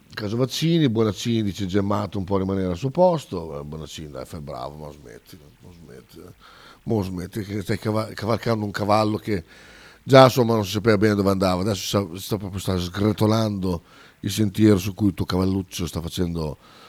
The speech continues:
eh, dando le ultime sgropate. Dai, mm, ma piantala, ma piantala, per favore, va. Ehm, questa chi è? Va bene, comune, l'Evangelisti lascia l'incarico di consigliera, va bene. Eh,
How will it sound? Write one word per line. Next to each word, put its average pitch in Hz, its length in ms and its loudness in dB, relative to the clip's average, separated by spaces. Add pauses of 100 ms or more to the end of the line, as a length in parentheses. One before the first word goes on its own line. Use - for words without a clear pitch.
(120)
eh, 87 320 -4
dando 92 260 -6
le 95 60 -2
ultime 90 260 -4
sgropate. 85 640 -4
Dai, 80 400 -8 (100)
mm, 60 540 -18
ma 78 100 -12
piantala, 80 580 -12 (120)
ma 92 180 -10
piantala, 82 520 -10
per 85 180 -12
favore, 76 380 -12
va. 78 200 -14 (920)
Ehm, 107 1080 -4
questa 104 240 -8
chi 95 160 -10
è? 127 260 -4 (1120)
Va 90 140 -12
bene, 95 320 -8
comune, 110 420 -4
l'Evangelisti 95 600 -2
lascia 85 300 -6
l'incarico 87 360 -10
di 90 60 -10
consigliera, 101 760 -6 (220)
va 67 100 -20
bene. 123 420 -10 (920)
Eh, 69 1300 -14